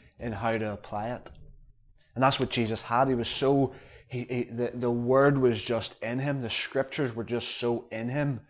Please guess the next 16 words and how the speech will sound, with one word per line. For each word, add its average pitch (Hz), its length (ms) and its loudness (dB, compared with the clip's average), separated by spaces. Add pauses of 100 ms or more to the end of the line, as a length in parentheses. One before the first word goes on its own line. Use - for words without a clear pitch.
(340)
that 127 160 6
when 123 100 2
it 117 120 -4
came 139 280 2
to 135 60 2
the 131 80 4
moments 113 400 -2
of, 101 240 -8 (500)
of, 104 460 -8
of 107 180 -10
testing, 127 600 -2 (240)
whatever 139 460 4
the 123 120 2
test - 540 -2
looked 123 260 -2
like, 147 340 -4